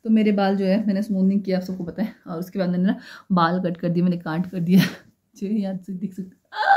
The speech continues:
<laughs> मैंने अपने बाल काट दिए, तो मेरे बाल जो है बहुत ज़्यादा छोटे हो गए। मतलब यहाँ से काटे मैंने, सिर्फ आगे के बाल काटे और length जो है वो तो है मेरी, but जो मैंने काट किया था वो ये इतने में किया था, तो मेरे पूरे बाल का सत्यानाश हो रखा है फ़िलहाल।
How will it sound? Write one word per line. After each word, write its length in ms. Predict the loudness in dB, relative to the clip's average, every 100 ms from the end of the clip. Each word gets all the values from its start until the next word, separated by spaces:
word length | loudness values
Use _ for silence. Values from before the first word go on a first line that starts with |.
| 8 6 -4 -18 _ -8
<laughs> 580 | -6 -8 -8 -6 -6 -2
मैंने 140 | -2
अपने 120 | 0
बाल 200 | 0 -2
काट 160 | -4 -6
दिए, 240 | -4 -4
तो 720 | -4 -10 -10 -4 -2 0 0 -2 _ -4
मेरे 240 | -2 -2
बाल 260 | -2 0 0
जो 100 | -2
है 140 | -4 -2
बहुत 160 | 0
ज़्यादा 180 | 0 -2
छोटे 160 | -8 -10
हो 60 |
गए। 80 | -12 -16 _ _ _
मतलब 160 | 0 4
यहाँ 260 | 4 4 2
से 120 | 2
काटे 280 | 0 2 2
मैंने, 160 | 2
सिर्फ 140 | 2 0
आगे 200 | 2 2
के 120 | 2
बाल 200 | 2 4
काटे 340 | 2 0 -2 -4 -12
और 220 | -2 0 2
length 420 | 4 4 2 0
जो 140 | 0
है 160 | -2 -2 -8
वो 100 | -6
तो 100 | -4
है 220 | -2 0
मेरी, 320 | 0 0 -4 -8 _ _ -4
but 100 | -2
जो 160 | 0
मैंने 140 | 2 2
काट 320 | 2 0 -2
किया 100 | -2
था 100 | 0
वो 160 | 2
ये 260 | 2 0 -2
इतने 280 | -4 2 2
में 160 | 2 0
किया 160 | -6
था, 260 | -6 -10 -12 _
तो 60 | -10
मेरे 160 | -10 -8
पूरे 220 | -6 -4
बाल 300 | -2 -4 -4
का 60 |
सत्यानाश 540 | -10 -14 -12 -8 -6 -6
हो 40 |
रखा 180 | -10 -12
है 60 | -14
फ़िलहाल। 420 | -12 -10 -10